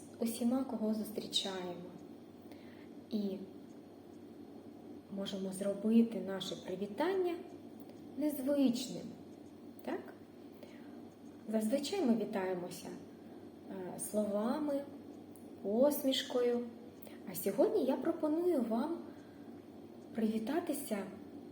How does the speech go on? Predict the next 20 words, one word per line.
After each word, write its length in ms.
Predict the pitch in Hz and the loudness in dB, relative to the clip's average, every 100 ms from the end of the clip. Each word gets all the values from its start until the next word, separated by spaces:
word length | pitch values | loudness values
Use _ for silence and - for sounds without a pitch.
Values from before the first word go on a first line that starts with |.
| - - | -12 -6
за 80 | 202 | -4
допомогою, 800 | 196 - 202 233 302 269 262 254 | -2 -2 2 4 4 6 4 4
е, 680 | 254 - - - - - 196 190 190 180 | 0 -6 -12 -14 -14 -8 -6 -6 -8 -4
ваших, 520 | 214 285 - 285 285 - - - - - - - - | 0 0 2 0 -2 -10 -14 -16 -14 -16 -16 -14 -10
е, 240 | 190 202 | -8 -4
ручок. 760 | 214 226 233 226 - - - - - - - - - - - - - - - - - - - - - | 2 6 6 4 2 -6 -10 -12 -14 -16 -16 -14 -14 -14 -14 -14 -14 -16 -14 -14 -12 -14 -14 -12 -6
А 180 | 202 | 2
як 200 | 233 392 | 4 4
же 140 | - 349 | 2 2
ми 140 | 349 | 4
можемо 420 | 339 339 311 294 | 4 4 4 2
привітатися 840 | 285 285 294 294 277 226 220 - 190 180 - - | 4 4 4 4 4 4 0 -2 -4 -6 -8 -4
руками, 460 | 214 - 196 170 - - | -2 0 -2 -4 -8 -6
да? 140 | 220 392 - - | -2 -2 -4 2
Ви 100 | 311 | 4
знаєте, 480 | 339 226 185 180 180 | 8 6 4 0 -4
що 320 | 180 - 190 - | -4 -2 -2 0
зазвичай 520 | 196 185 185 185 185 180 | -2 0 -2 0 -2 -2
чоловіки 640 | - 185 185 214 220 453 - - - - 233 | -2 -2 0 0 4 2 2 -8 -12 -6 -2
вітаються, 640 | 285 226 214 175 - 175 | 2 4 4 2 -2 -8